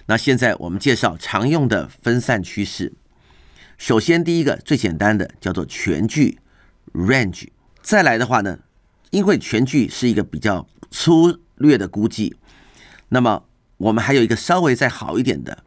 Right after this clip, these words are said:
叫做四分位距，叫做 interquartile range，要不然就是四分位差。这两个的话呢，同学很多地方都会搞错。事实上，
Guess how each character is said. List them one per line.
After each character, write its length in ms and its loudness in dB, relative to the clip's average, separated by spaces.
叫 140 -2
做 260 -2
四 320 0
分 220 0
位 160 0
距， 300 -6
叫 160 0
做 320 -2
interquartile 1000 0
range， 540 -2
要 160 2
不 80 -6
然 180 2
就 80 -2
是 380 -2
四 320 -2
分 180 0
位 140 2
差。 340 -4
这 140 0
两 160 2
个 140 -4
的 80 -6
话 140 -2
呢， 120 -6
同 180 -4
学 300 0
很 180 -6
多 140 2
地 100 -4
方 220 -2
都 80 -6
会 80 0
搞 180 -6
错。 300 -4
事 220 2
实 100 0
上， 240 -2